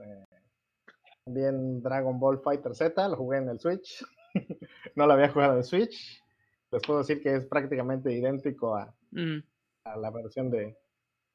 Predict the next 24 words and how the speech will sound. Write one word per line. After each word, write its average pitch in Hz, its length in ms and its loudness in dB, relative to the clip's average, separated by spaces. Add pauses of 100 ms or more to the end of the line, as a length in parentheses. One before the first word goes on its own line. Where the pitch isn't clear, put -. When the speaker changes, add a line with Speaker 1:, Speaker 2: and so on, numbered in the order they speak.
Speaker 1:
de 117 80 -2
PlayStation 127 600 -4
cuatro 131 340 -2
que 113 80 -6
tenía, 143 240 -6
entonces, 120 420 -4
este, 92 500 -12
dije, 113 140 -12
"Ah, 226 300 -10
pues, 180 240 -8
exactamente 170 500 -2
el 170 60 0
mismo 170 160 0
juego, 170 260 4
qué 160 100 0
bonito". 143 440 -2 (840)
Este, 117 840 -2
es-, - 140 -10
Speaker 2:
Nada 160 140 6
más, 185 100 8
Speaker 1:
es - 40 -2
Speaker 2:
nada 196 160 10
más 185 80 12
Speaker 1:
todo 202 60 10